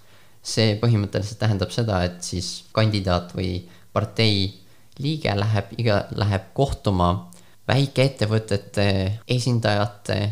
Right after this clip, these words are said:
ning kohalike tähtsate inimestega, et ehitadagi üles sellist, äh, oma toetusbaasi.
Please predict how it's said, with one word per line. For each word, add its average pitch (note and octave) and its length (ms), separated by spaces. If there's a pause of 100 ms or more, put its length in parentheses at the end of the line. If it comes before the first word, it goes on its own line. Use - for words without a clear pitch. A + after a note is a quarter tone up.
(140)
ning F#2+ 320 (160)
kohalike G2+ 480
tähtsate A2+ 400
inimestega, F#2+ 560
et - 160
ehitadagi F#2 540
üles F#2+ 260
sellist, F#2 400
äh, F2 160 (560)
oma G#2 320
toetusbaasi. - 960